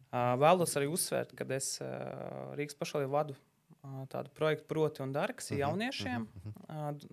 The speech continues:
Speaker 1: tātad jauniešiem, kas nemācās un nestrādā no piecpadsmit līdz divdesmit deviņiem gadiem. Un, ā, tā projekta galvenā būtība ir tāda, kad jaunietis, kurš ir šobrīd bez darba un bez izglītības, ā, ja viņš nezin, ko viņš konkrēti grib darīt,
Speaker 2: Mhm.
Speaker 1: tad viņš nāk tā kā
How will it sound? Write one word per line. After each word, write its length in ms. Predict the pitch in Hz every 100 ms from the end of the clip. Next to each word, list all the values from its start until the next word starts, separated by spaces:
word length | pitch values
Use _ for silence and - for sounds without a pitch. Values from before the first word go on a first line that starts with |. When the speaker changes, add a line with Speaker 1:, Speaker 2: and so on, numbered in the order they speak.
| -
Speaker 1:
tātad 260 | 135 135 139
jauniešiem, 440 | 151 156 131 139
kas 120 | -
nemācās 520 | 165 170 135 - 120
un 60 | 147
nestrādā 480 | 170 - 175 151 131
no 80 | 127
piecpadsmit 460 | 135 151 - 135
līdz 100 | 127
divdesmit 220 | 139 131 143
deviņiem 280 | 147 131
gadiem. 380 | 127 190 196 151 - - - - - _ _ _ -
Un, 400 | 139 139 135 135
ā, 300 | 131 131 131 127 - _
tā 140 | - 135
projekta 420 | - 170 147 147
galvenā 400 | 143 160 165 139 135
būtība 540 | 202 214 214 160 147
ir 120 | 151 170
tāda, 340 | 196 185 151
kad 220 | - 143
jaunietis, 640 | 147 170 170 143 131 127 -
kurš 360 | - 131 -
ir 180 | 156 143 - _
šobrīd 300 | - 143 135
bez 160 | 135 131
darba 360 | 143 160 151 131
un 60 | 127
bez 140 | 131
izglītības, 800 | 185 180 147 131 - - - - - -
ā, 140 | - 127 131 135
ja 80 | 139
viņš 200 | 139 -
nezin, 420 | 180 165 135 123 - _ _ _ _
ko 140 | 156
viņš 160 | 135 120
konkrēti 480 | 139 147 160 127 123
grib 220 | 135 135
darīt, 380 | 135 156 180 120
Speaker 2:
Mhm. 160 | 87 95
Speaker 1:
tad 140 | - 131
viņš 160 | 123
nāk 300 | 143 139 147
tā 80 | -
kā 80 | -